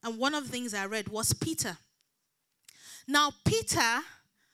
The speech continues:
when Jesus told him to come, he had faith to walk on water.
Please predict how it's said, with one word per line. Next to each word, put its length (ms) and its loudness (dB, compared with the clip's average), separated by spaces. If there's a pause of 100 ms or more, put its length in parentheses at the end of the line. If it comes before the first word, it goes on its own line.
(460)
when 300 2
Jesus 340 2
told 300 0
him 160 -2
to 140 -2
come, 480 -6 (400)
he 140 0
had 220 4
faith 580 -6 (260)
to 100 -6
walk 300 -2
on 180 -14
water. 340 -12